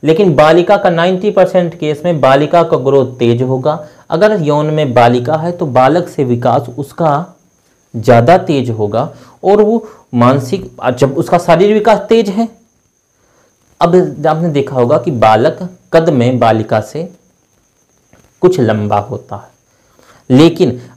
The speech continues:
आप देखेंगे प्रारंभिक जो उसके चरण हैं, शैशवावस्था, बाल्यावस्था और किशोरावस्था, उसमें आप देखेंगे बालिका आपको जल्दी हर चीज़ में, भाषाई विकास बालिका का तीव्र होगा, बौद्धिक विकास बालिका का तीव्र होगा, मानसिक विकास बालिका का तीव्र होगा,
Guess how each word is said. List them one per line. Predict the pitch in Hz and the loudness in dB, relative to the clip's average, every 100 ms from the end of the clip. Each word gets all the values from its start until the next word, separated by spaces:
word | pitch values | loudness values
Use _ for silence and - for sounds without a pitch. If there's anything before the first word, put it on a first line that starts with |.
| - | -8
आप | 143 170 | -4 -4
देखेंगे | 156 147 143 160 151 | -2 -2 -2 -4 -2
प्रारंभिक | 175 180 143 143 175 190 185 190 | -2 0 2 4 2 0 -2 -4
जो | 160 160 | -2 0
उसके | 143 - | -2 -4
चरण | 135 - 110 107 | -4 0 0 0
हैं, | 107 139 | -2 -4
शैशवावस्था, | - 127 127 156 147 147 - 143 | 0 2 2 0 0 0 -4 -6
बाल्यावस्था | 120 120 120 135 - 165 | 0 2 4 2 0 -2
और | 156 | -4
किशोरावस्था, | - 147 160 120 107 - - | -4 0 2 4 2 -4 -14
उसमें | 151 - 185 | -14 -10 -6
आप | 185 | -4
देखेंगे | 160 143 135 180 170 | -2 -4 -4 -4 -2
बालिका | 123 123 127 127 165 | 0 0 0 -2 -2
आपको | 147 147 - 139 | -2 -4 -6 -4
जल्दी | 113 117 120 127 120 - - _ - 113 104 - - - - | 0 2 2 0 -2 -10 -20 _ -12 -10 -10 -16 -20 -20 -16
हर | - - | -4 0
चीज़ | 151 165 151 | 0 0 0
में, | 160 160 | -2 -2
भाषाई | 113 123 123 143 | 0 0 2 2
विकास | 135 143 | 2 2
बालिका | 135 135 135 151 | 2 2 2 0
का | 143 | -2
तीव्र | 139 143 139 | -2 -4 -2
होगा, | 139 139 143 | -2 -4 -4
बौद्धिक | 127 120 120 120 - | 0 4 4 2 0
विकास | 139 147 143 | 0 0 0
बालिका | 135 135 135 151 | 0 0 2 0
का | 147 | 0
तीव्र | 127 139 135 | -2 -4 -4
होगा, | 139 135 | -4 0
मानसिक | 131 123 123 123 147 | 2 2 2 0 -2
विकास | 135 143 139 | 0 0 2
बालिका | 135 135 135 139 | 2 2 2 0
का | - | 0
तीव्र | - 135 139 | -4 -6 -4
होगा, | 135 139 | -4 -4